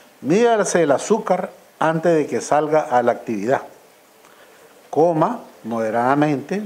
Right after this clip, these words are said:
y pu-, incluso puede tomar un par de aperitivos, no hay ningún problema. Y cuando regrese a su casa, dos horas después de finalizado este evento, vuélvase a medir el azúcar para ver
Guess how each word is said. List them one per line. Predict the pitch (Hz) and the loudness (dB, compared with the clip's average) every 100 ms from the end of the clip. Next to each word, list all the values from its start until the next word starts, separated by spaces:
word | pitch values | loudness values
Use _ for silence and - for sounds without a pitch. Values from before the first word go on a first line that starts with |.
| 175 - - | -10 -20 -20
y | 101 | -18
pu-, | - 110 | -12 -12
incluso | 98 135 139 165 | -4 -4 -2 0
puede | 127 120 | 2 0
tomar | 143 123 131 | 0 0 0
un | 147 | 0
par | 127 117 | -2 0
de | 135 | 2
aperitivos, | 143 147 135 143 147 165 - - - | 2 0 0 2 2 0 -8 -20 -12
no | 104 | -2
hay | 135 | 0
ningún | 147 127 135 | 2 2 0
problema. | 156 156 127 135 170 - - - - - - | 0 2 2 0 -4 -8 -20 -20 -20 -20 -14
Y | 170 | -10
cuando | 156 190 175 | -2 2 4
regrese | 165 160 254 254 | 2 2 0 0
a | 220 | -2
su | 240 | -2
casa, | - 123 - 127 127 104 | -2 -2 -2 -8 -12 -10
dos | 113 226 - | 0 0 2
horas | 208 185 | 2 2
después | 156 180 165 | 0 -2 0
de | 139 | 0
finalizado | 135 123 110 - 160 156 131 123 | 0 -2 -2 0 2 2 0 -2
este | 123 127 175 | -6 -4 0
evento, | 165 117 92 156 156 - - - - - _ | 0 0 -2 -6 -6 -20 -20 -20 -20 -20 _
vuélvase | 110 160 214 220 208 185 | 0 0 2 2 2 2
a | |
medir | 160 143 156 | 2 2 2
el | 190 | 0
azúcar | - 160 156 180 170 - | 0 -2 0 -2 -2 -2
para | 143 127 123 | 0 2 2
ver | 131 | 2